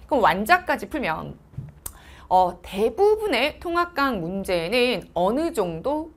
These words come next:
풀 수 있습니다. 그런데 약간 이런 경우 있죠. "우리 학교가 시험이 좀 많이 어렵게 나와요. 그래서 한 문제 또는 두 문제가 되게 어려운 문제가 나와서 일 등급을 갈라놓습니다."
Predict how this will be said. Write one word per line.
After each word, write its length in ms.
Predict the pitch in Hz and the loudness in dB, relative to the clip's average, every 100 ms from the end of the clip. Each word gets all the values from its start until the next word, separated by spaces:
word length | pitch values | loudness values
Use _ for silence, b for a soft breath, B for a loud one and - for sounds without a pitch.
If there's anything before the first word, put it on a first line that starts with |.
| _ | _
풀 140 | - 311 | -8 -6
수 140 | - | -6
있습니다. 580 | - 147 - - - - _ _ _ - - | -10 -14 -16 -20 -20 -20 _ _ _ -20 -4
그런데 680 | 220 180 220 208 202 131 - b b b | 0 2 4 2 2 -4 -10 b b b
약간 240 | 190 170 | -4 -2
이런 280 | 202 277 311 | 2 2 2
경우 240 | 262 262 | 0 -2
있죠. 400 | 156 - 165 - - | -6 -2 0 0 -4
"우리 200 | 190 233 | 0 2
학교가 760 | - - 143 233 226 170 - B B B B B B | 0 -4 2 4 4 2 -2 B B B B B B
시험이 360 | - 359 359 311 | -8 -2 0 0
좀 180 | 262 233 | -4 -6
많이 300 | 208 302 392 | -6 -6 -4
어렵게 400 | 170 233 247 208 | -2 -2 -2 -4
나와요. 360 | 65 50 - - _ - b b | -4 -6 -10 -12 _ -20 b b
그래서 480 | 269 262 269 262 - B | 2 4 8 6 6 B
한 320 | B 381 370 359 | B -2 0 0
문제 280 | 359 339 | 0 0
또는 260 | 330 254 240 | 0 0 -2
두 120 | 233 | -2
문제가 500 | 233 247 233 196 294 | -2 0 -2 0 0
되게 200 | 254 214 | 2 0
어려운 640 | - 165 185 294 285 269 196 | 2 4 6 6 6 2 -4
문제가 480 | 180 190 208 190 | -4 -2 2 4
나와서 960 | 165 - 156 143 143 226 196 220 170 B B B B | 4 4 6 4 4 6 10 10 8 B B B B
일 260 | 269 294 - | 0 0 0
등급을 600 | 330 330 233 277 311 330 | -2 0 2 4 4 2
갈라놓습니다." 1120 | - 185 269 311 254 233 202 156 151 180 175 | 0 4 6 6 2 -4 -6 -4 0 0 0